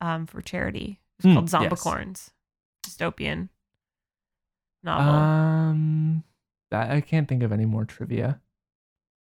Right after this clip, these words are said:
Speaker 1: That's okay. It was fun while it lasted. There's nothing else to know about NaNoWriMo. Thanks for listening, everybody.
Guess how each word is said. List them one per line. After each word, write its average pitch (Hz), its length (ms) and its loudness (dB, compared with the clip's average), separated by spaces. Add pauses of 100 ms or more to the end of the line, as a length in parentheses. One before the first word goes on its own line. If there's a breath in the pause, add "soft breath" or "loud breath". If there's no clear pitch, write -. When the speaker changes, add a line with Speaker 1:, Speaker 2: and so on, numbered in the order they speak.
Speaker 1:
That's 494 160 0
okay. 220 240 2
It 392 120 -6
was 466 140 2
fun 196 180 2
while 175 200 4
it - 40 -6
lasted. 180 420 2 (120)
There's 190 160 0
nothing 330 260 4
else 330 160 2
to 311 60 -4
know 302 100 6
about 254 200 2
NaNoWriMo. 226 680 4
Thanks 226 180 4
for 359 120 -4
listening, 339 360 2
everybody. 294 540 2